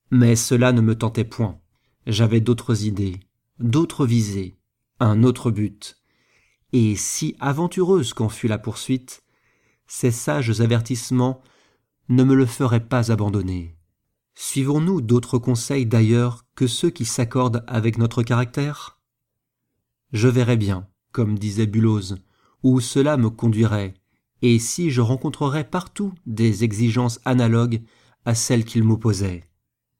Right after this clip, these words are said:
Il semblait que nos relations devaient en rester là. Cependant, elles reprirent, quelques années plus tard, dans la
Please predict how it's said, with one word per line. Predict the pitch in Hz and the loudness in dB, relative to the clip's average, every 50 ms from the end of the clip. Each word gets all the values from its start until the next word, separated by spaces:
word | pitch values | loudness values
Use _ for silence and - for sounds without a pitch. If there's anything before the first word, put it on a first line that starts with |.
| _ _ _ _ _ _ _ _ _ _ _ _ _ _ _ _ _ - | _ _ _ _ _ _ _ _ _ _ _ _ _ _ _ _ _ 0
Il | 120 113 110 101 | 2 2 2 2
semblait | - - - 127 123 131 147 151 151 | -2 -2 -2 -2 0 0 -2 -4 -4
que | - - | -4 -4
nos | 110 101 104 107 104 | -2 -2 -2 -2 -2
relations | 95 117 120 123 117 117 - - 151 147 143 | 0 2 2 2 2 -2 -6 -8 -6 -4 -4
devaient | 135 113 113 113 117 113 113 120 | -2 -2 -2 0 -2 -2 -2 -2
en | 107 | -2
rester | 110 107 - - - 110 | -2 -4 -6 -4 -2 -2
là. | 107 107 107 127 - _ _ _ _ _ _ _ _ _ _ _ _ _ _ _ _ | -2 -2 -4 -6 -10 _ _ _ _ _ _ _ _ _ _ _ _ _ _ _ _
Cependant, | - - - 131 117 - 143 139 139 170 180 180 - | -12 -6 -4 -4 -2 0 -2 -2 -2 -2 -4 -2 0
elles | 135 113 110 | 0 0 2
reprirent, | 113 117 113 - - - 110 101 101 95 - - _ _ _ _ _ _ _ - | 2 0 -2 -2 -4 -4 -4 -4 -4 -6 -10 -16 _ _ _ _ _ _ _ -4
quelques | - 120 113 117 - 123 117 120 | -2 -2 -2 0 -2 -2 0 2
années | 113 117 117 | 2 0 0
plus | 117 - 117 113 | 0 -4 -6 -4
tard, | - 117 117 123 131 - - - _ _ _ _ _ _ _ _ _ _ _ _ _ - | -2 -2 -2 -2 -4 -8 -14 -20 _ _ _ _ _ _ _ _ _ _ _ _ _ -8
dans | 117 110 110 113 110 113 | -4 -2 0 2 4 4
la | 113 113 113 110 107 101 - _ | 4 4 4 2 0 -2 -6 _